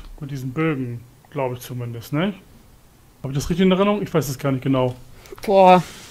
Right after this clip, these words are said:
Speaker 2: Dadurch, dass ich
Speaker 1: Die sind
Speaker 2: den
Speaker 1: ja nicht, die sind ja nicht drinne, sondern, ähm, diese Spitzen, sondern die sind ja eigentlich eher so draußen, also,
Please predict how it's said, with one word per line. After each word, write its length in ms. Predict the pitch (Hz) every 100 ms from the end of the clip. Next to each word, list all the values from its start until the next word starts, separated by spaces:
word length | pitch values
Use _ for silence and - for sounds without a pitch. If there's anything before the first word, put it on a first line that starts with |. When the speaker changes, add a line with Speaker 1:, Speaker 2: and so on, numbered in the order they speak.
| - - - - - - - -
Speaker 2:
Dadurch, 400 | 196 185 220 -
dass 220 | 214 -
ich 200 | 202 -
Speaker 1:
Die 140 | 220
sind 180 | 208 208
Speaker 2:
den 40 |
Speaker 1:
ja 60 | 175
nicht, 360 | 170 - - 180
die 80 |
sind 180 | 143 180
ja 80 | 170
nicht 220 | 165 - -
drinne, 460 | 131 185 220 226
sondern, 340 | 196 196 196 202
ähm, 460 | 190 185 180 180 180
diese 160 | 175 175
Spitzen, 440 | - 185 - 185
sondern 180 | 170 165
die 80 | 165
sind 160 | 170
ja 100 | 185 156
eigentlich 300 | 175 170 254
eher 260 | 180 165
so 500 | 143 160 160 160 180 - -
draußen, 920 | 143 160 185 190 - - 131 123 147
also, 500 | 135 131 131 131